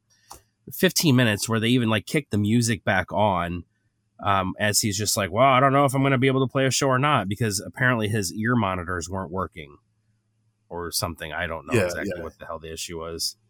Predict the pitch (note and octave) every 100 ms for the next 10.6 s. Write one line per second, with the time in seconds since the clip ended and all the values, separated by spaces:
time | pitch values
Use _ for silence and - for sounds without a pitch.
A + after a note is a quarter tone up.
0 | _ - G#2+ F#2 _ - A2+ D#2+ - G2+
1 | F#2+ F#2+ F2 - _ _ - - - -
2 | - - - G#2+ A2 E2+ D#2 - - -
3 | B2+ C#3 C#3 - B2 C3 A#2+ - A2+ _
4 | _ - B2 A#2+ - B2 - A#2 C3+ -
5 | A#2+ G2+ B2+ A#2+ A2+ A2+ G#2+ A2+ G2+ -
6 | - - A2 A2 F#2+ E2+ G#2+ G#2+ - G2
7 | F2 G#2+ G#2+ G2 - G2 F2+ E2+ E2+ E2
8 | D#2+ - F#2 F2+ F2 E2 F2 F2 B2+ A#2+
9 | A2 G#2 A#2+ G#2+ F2 F2+ E2+ E2+ - G#2
10 | F2 G#2 F#2+ - F2